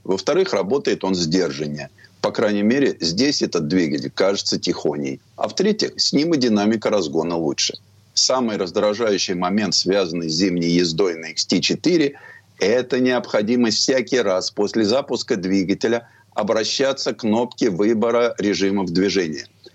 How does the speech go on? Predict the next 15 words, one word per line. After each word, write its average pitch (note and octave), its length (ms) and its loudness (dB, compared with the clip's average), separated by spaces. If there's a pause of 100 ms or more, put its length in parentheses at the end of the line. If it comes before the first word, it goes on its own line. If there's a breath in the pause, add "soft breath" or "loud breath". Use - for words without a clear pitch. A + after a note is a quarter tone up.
(200 loud breath)
Если D3 400 2
не C3+ 160 4
переключиться C3+ 800 0
из G#2+ 280 2
режима A#2+ 500 2
тур G2+ 420 0 (200)
в F2+ 120 0
А A#2 60 2
В A#2 120 2
Д G#2+ 240 2
или G2+ 360 0
спорт, F3+ 440 0 (480 soft breath)
то A#2+ 380 0
кроссовер A#2+ 500 2
останется G2 720 -2